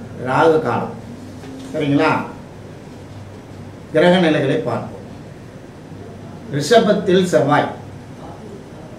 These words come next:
மிதுனத்தில் ராகு, தனுசுல் கேது, சனி,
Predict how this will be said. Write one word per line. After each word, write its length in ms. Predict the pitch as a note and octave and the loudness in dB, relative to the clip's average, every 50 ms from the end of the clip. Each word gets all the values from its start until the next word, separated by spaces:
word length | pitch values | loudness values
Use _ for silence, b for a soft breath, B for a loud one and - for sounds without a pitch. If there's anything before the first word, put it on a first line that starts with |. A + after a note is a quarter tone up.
| - - A2+ C3 | -12 -4 0 4
மிதுனத்தில் 600 | D#3+ F#3 G3+ G3+ G3 G3 - - E3+ E3 E3+ E3 C#3+ B2+ | 6 8 8 8 8 6 4 4 4 4 4 6 4 4
ராகு, 280 | A#2+ - - - A#2 - - - - - - - - - - - - - - - - - - - - - - - - - - - - | 4 4 4 2 0 -4 -6 -10 -14 -16 -16 -16 -16 -16 -16 -16 -16 -16 -16 -18 -18 -18 -18 -16 -16 -16 -14 -14 -14 -12 -10 -4 0
தனுசுல் 600 | B2+ D#3 F3+ G#3 G#3+ G#3 G3+ - G3+ G3+ G3+ G#3 G3+ G3 - - D#3+ | 4 6 6 6 6 4 4 4 6 6 8 8 6 4 4 4 6
கேது, 500 | D#3+ D#3+ F3 F#3 F#3 F#3 F#3 F#3 F#3+ G3 G3 G3 F#3 - - | 8 10 10 10 8 8 6 6 6 8 6 6 4 4 4
சனி, 340 | C#3 C#3+ D3+ E3 E3+ F3 | 2 4 4 4 4 6